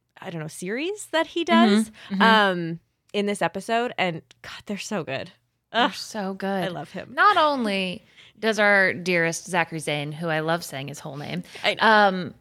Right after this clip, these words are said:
Speaker 2: have the best stories. <laughs> He also just has very constructive advice onto how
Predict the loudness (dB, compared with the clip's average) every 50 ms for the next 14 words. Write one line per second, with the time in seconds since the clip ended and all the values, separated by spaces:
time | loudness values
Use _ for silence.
0 | _ -12 -4 0 0 0 0 -2 -4 0 2 2 0 0 -2 -8 -12 -14 -20 _
1 | _ _ _ -12 -8 -4 -2 0 0 0 -2 -4 -6 -8 -10 -16 _ -10 -8 -8
2 | -8 -8 -10 -10 -12 -4 2 2 2 2 2 -8 -10 -10 -8 -8 -8 -10 -10 -12
3 | -10 -2 0 0 0 2 2 2 2 2 0 -4 -2 -2 -4 -4 -2 -2 -2 0
4 | 0 2 2 2 2 0 0 -2 -2 -2 -2 -2 0 -2 -2 -2 -4 -2 -2 -2
5 | 0 2 2 2 4 2 0 -2 -4 -4 -4 -6 -2 0 2 4 4 4 4 2